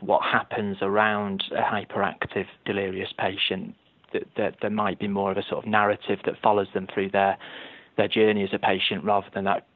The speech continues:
quietly sort of confused patient who, um, who therefore cognitively has slightly less, um, sort of action, as it were, to, to remember anyway.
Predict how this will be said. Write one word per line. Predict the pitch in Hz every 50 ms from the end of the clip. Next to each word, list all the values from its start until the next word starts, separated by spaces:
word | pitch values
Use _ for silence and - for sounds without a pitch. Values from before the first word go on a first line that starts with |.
| _ _ -
quietly | - - - 104 98 98 87 - 98 - -
sort | -
of | 101 -
confused | - 101 95 - - 104 101 101 95 - -
patient | - 104 95 95 - - - 92 92 90 -
who, | - 110 104 98 95 - - - - - - - _ _ - -
um, | 107 98 95 95 95 95 101 98 92 - - - 123 - -
who | 120 - - - 104 104 98
therefore | 104 98 90 92 - 104 98 95 - -
cognitively | - - 110 104 - 101 95 - - 92 - 101
has | 98 95 - - - -
slightly | - 104 95 - - 104
less, | 101 98 - - - - - - - - - - - - - _ - -
um, | 117 107 98 95 95 95 95 101 98 - - -
sort | - 117 -
of | -
action, | 135 - 110 - - - - - 110 98 98
as | 98 104 -
it | 90
were, | 87 104 104 98 95 - -
to, | 107 92 - - _ - - -
to | -
remember | 98 98 101 101 98 98 95 98 101
anyway. | 101 101 101 101 101 98 92 87 - 92